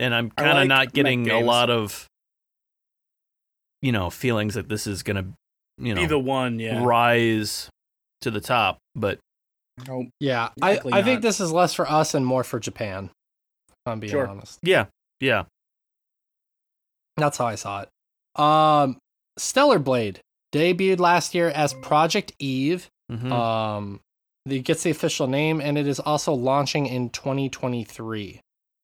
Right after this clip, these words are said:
Speaker 1: Yep.
Speaker 3: Which looks pretty cool.
Speaker 1: I mean, it, I have no idea what the gameplay is gonna be like. It looks horny enough that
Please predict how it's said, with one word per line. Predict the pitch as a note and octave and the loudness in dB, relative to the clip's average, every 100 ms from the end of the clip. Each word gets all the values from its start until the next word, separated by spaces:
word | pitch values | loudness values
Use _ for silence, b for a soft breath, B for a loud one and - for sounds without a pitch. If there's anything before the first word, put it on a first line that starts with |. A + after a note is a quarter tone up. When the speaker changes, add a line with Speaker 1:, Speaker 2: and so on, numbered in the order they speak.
| _ _ | _ _
Speaker 1:
Yep. | F3 F3 _ _ _ _ _ _ _ _ _ | -4 -4 _ _ _ _ _ _ _ _ _
Speaker 3:
Which | A3 | -2
looks | C#4 C#4+ - | 0 0 0
pretty | A3 C3 | -2 0
cool. | B2 G2+ C3 _ _ _ _ _ _ | -2 -6 -8 _ _ _ _ _ _
Speaker 1:
I | B3 | 2
mean, | C4 | 4
it, | A#3+ A3 A3 - _ _ _ _ _ _ _ _ | 4 2 0 -4 _ _ _ _ _ _ _ _
I | E3+ | 2
have | F3+ E3 | 4 4
no | D#3 E3+ E3+ | 2 2 4
idea | D3+ D3 | 4 4
what | C#3 | 2
the | A#2 | 0
gameplay | A#2 B2+ A#2+ | 0 0 0
is | A#2+ G#2+ | -2 0
gonna | A2 | 0
be | A2 | 0
like. | A2 A2+ B2 | 2 2 0
It | C3 | -2
looks | D3 - | -4 -2
horny | D3+ D3+ C#3+ | 0 2 2
enough | C3 C#3 - | 2 0 0
that | A#2+ | -4